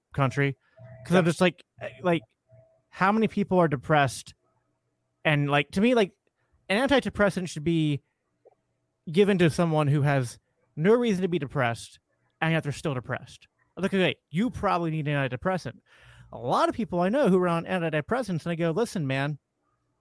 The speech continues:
Speaker 1: I don't think you have a chemical imbalance. I think you're depressed because your life sucks."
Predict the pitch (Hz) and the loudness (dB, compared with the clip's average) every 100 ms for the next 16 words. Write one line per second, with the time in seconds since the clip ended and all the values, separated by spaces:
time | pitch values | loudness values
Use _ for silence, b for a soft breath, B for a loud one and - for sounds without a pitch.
0 | _ _ 170 285 302 220 _ 233 240 - | _ _ -2 0 0 -4 _ -4 -4 -8
1 | _ _ _ _ _ 214 214 190 160 240 | _ _ _ _ _ -4 2 2 2 0
2 | 269 - 156 131 135 135 135 151 240 165 | -2 -2 -4 0 0 0 -2 -6 -6 -6
3 | 135 220 247 - 175 139 131 196 208 - | -6 -4 -4 -4 -4 -2 -2 -2 -4 -6
4 | 131 - - - | -8 -10 -20 -20